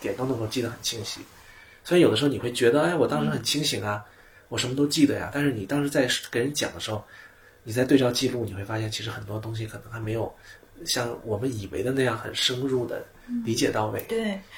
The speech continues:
Speaker 2: 我，我，我交代一下，其实我有听过第二遍的，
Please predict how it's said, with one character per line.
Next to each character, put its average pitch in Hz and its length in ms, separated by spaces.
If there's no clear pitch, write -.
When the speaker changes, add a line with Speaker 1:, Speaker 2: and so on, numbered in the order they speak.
Speaker 2:
我， 254 120
我， 254 120
我 226 240
交 277 280
代 285 180
一 269 60
下， 254 180
其 233 180
实 247 120
我 240 140
有 226 220
听 208 280
过 202 240
第 202 160
二 190 220
遍 175 200
的， 156 260